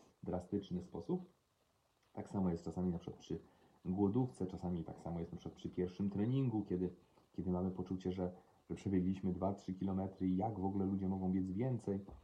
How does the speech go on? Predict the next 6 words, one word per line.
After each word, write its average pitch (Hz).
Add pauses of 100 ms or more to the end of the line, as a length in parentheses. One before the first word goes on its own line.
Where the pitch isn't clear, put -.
(360)
Y, 95
tymczasem 95 (240)
z -
jakimś 92
tam 90
regularnym 90